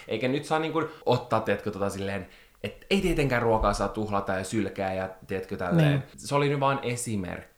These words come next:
Speaker 2: Kyllä.
Speaker 1: Kaikki herkut, mitä meidän herkkumaistelu-videolla on, ja jota me mielestä on vaikka oksettavaa, ne menee meidän herkkukaappiin, ja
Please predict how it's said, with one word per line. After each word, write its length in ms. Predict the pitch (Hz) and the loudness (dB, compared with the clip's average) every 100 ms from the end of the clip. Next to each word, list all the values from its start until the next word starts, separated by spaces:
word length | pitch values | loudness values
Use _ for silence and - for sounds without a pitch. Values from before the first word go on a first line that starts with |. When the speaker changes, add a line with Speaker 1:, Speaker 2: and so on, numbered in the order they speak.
| - | -18
Speaker 2:
Kyllä. 460 | 90 - - 147 | -16 -16 0 4
Speaker 1:
Kaikki 220 | 135 135 135 | 6 6 4
herkut, 320 | 156 151 123 | 4 2 -2
mitä 180 | 113 110 | 0 0
meidän 160 | 107 | 2
herkkumaistelu-videolla 1000 | 117 117 117 104 98 95 92 101 95 90 | 0 -2 0 0 0 -2 -2 0 2 4
on, 140 | 98 92 | 2 0
ja 60 | 95 | -2
jota 200 | 101 101 | 0 2
me 180 | 101 101 | 0 0
mielestä 320 | 101 98 - | -2 -4 -4
on 40 | 90 | -6
vaikka 180 | 95 - | -4 0
oksettavaa, 600 | 113 - 107 - 92 90 | 0 0 -8 -2 0 2
ne 80 | 104 | 0
menee 220 | 110 110 | 0 2
meidän 180 | 110 110 | 0 -2
herkkukaappiin, 720 | 143 120 107 110 107 98 95 - - - | -4 -4 4 4 4 -4 -6 -12 -14 2
ja 260 | 107 - | 2 2